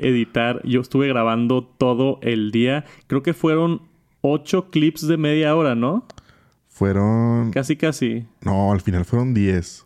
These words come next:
Speaker 2: Fueron,
Speaker 1: Diez.
Speaker 2: fueron diez tarjetas. O sea, que estuvimos cambiando
Speaker 1: Ajá.
Speaker 2: tarjeta cada media hora.
Speaker 1: Sí, la, la, la cámara, la cámara Sony. O sea, yo cuando grabo los videos de YouTube, los grabo con la cámara Sony. La cámara Sony nada más te permite grabar media hora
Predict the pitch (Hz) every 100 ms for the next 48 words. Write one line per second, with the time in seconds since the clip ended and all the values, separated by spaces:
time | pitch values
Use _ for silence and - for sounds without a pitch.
0 | - 107 127 127 117 - 107 113 120 117
1 | 107 - 123 117 117 110 131 151 - _
2 | _ - 98 92 82 - 101 95 - 120
3 | 98 95 95 120 135 151 92 98 - 101
4 | 101 101 101 95 85 87 _ _ _ -
5 | 135 127 120 113 - 127 127 127 123 127
6 | 131 139 135 180 180 160 123 117 113 120
7 | 123 135 143 151 - 151 127 117 - 123
8 | 120 151 151 123 120 127 143 127 120 117
9 | 131 131 135 135 120 120 117 113 117 123
10 | 123 113 117 117 117 131 123 110 - -
11 | - - 127 131 131 139 147 139 143 131
12 | 123 - 143 127 123 120 131 123 117 120
13 | 123 120 120 110 113 107 95